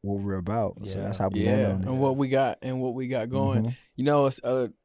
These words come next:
Speaker 3: obviously people won't understand, but this wasn't even our first setting.
Speaker 1: Yeah.
Speaker 2: What you mean?
Speaker 3: This, this location.
Speaker 1: Yeah.
Speaker 2: What was our
Speaker 1: Yeah,
Speaker 2: first?
Speaker 1: yeah, yeah,
Speaker 3: You
Speaker 1: that's
Speaker 3: don't,
Speaker 1: right.
Speaker 3: you don't even remember.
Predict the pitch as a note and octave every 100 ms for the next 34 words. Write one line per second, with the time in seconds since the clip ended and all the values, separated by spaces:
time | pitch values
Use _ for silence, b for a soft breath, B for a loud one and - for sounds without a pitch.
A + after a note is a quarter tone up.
0 | - - C3+ C#3 B2+ A#2+ B2+ D3+ C#3+ C3
1 | B2+ B2+ B2+ A#2+ B2 B2+ C3+ A#2+ A#2 D3
2 | E3+ C#3 C#3+ C#3 C3+ A#2 A2+ C#3 C3 -
3 | B2+ B2 A#2 _ G2 F#2 F#2+ F2+ _ _
4 | _ _ _ - _ _ B2+ C3 E3+ F3
5 | A#2+ G#2+ - F3 F#3 B2 C#3+ D#3+ D3+ F3+
6 | - E3 A2 A2 F#2+ G2 F#2 - _ _
7 | _ _ _ _ D#3+ E3+ D#3+ B2 C3+ B2
8 | G2 F2 B2 A2+ G3 A3+ C#3 A3+ B3 A3+
9 | A3 E4 F4+ F3+ C#3